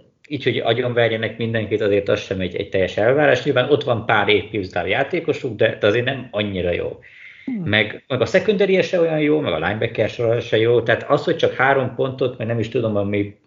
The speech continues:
Speaker 1: kétszázötven yardot tudja el ellenük tenni, ami mondjuk, ha a szekeket beleszámoljuk, akkor még talán a kétszáz se jön össze, az azért nagyon kevés. És ami tök fura, hogy mondjuk, amit tényleg nem értettem, hogy miért pont Parkert erőltették, miért, mert minden labda Parker felé,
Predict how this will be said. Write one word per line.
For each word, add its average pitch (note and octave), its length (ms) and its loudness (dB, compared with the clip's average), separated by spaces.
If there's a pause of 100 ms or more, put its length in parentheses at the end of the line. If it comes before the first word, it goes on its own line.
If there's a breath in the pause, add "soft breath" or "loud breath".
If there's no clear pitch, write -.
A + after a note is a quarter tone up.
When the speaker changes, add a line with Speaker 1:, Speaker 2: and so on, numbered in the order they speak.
(140)
Speaker 1:
kétszázötven A#2 600 2
yardot G#2+ 280 4
tudja G#2+ 240 0
el G2+ 80 4
ellenük G#2 400 2
tenni, B2+ 440 0 (300 loud breath)
ami A2 140 -2
mondjuk, G#2+ 200 0
ha - 60 2
a G2+ 40 2
szekeket G#2+ 480 2
beleszámoljuk, A2 840 2
akkor G#2+ 380 0
még G2 200 -2
talán G2 220 0
a - 40 -8
kétszáz G#2 400 -2
se - 140 -2
jön F2+ 180 0
össze, - 440 -2 (880 loud breath)
az A#2+ 100 2
azért G#2+ 300 4
nagyon F2+ 280 0
kevés. D2+ 420 -8
És A#2 120 -4
ami E3 160 2
tök G3+ 200 6
fura, D#3 240 4
hogy C#3+ 220 4 (300 loud breath)
mondjuk, C3+ 360 2
amit B2+ 220 -2
tényleg B2+ 240 2
nem A2 140 0
értettem, B2 440 2
hogy A2+ 140 0
miért D3+ 260 2
pont D3+ 240 0
Parkert C3 540 2
erőltették, G2+ 600 0
miért, A#2+ 160 -2
mert A#2 100 -4
minden A#2 260 -2
labda A2+ 440 0
Parker F2 460 -4
felé, A2+ 480 2